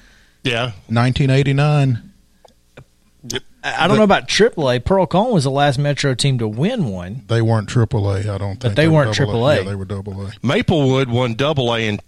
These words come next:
Speaker 1: twenty seventeen.
Speaker 2: Okay.
Speaker 1: But the last, and then you had, uh,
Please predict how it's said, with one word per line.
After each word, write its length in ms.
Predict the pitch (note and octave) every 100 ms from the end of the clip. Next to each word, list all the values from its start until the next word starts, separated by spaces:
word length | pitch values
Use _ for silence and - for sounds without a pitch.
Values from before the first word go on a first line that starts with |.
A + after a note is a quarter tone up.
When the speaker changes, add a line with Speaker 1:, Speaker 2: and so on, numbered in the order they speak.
| -
Speaker 1:
twenty 300 | D3+ C3 A#2+
seventeen. 920 | - B2 G#2 F2 D3 C3 G2 F2+ F2 _ - -
Speaker 2:
Okay. 160 | A2 - -
Speaker 1:
But 360 | - B2 A#2+ -
the 100 | A#2+
last, 440 | A#2 C#3+ D#3+ - - _ - D#3+ -
and 180 | C#3+ C3
then 140 | C#3
you 120 | C3+ C3
had, 240 | A#2+ G#2+
uh, 300 | A#2 G#2 G#2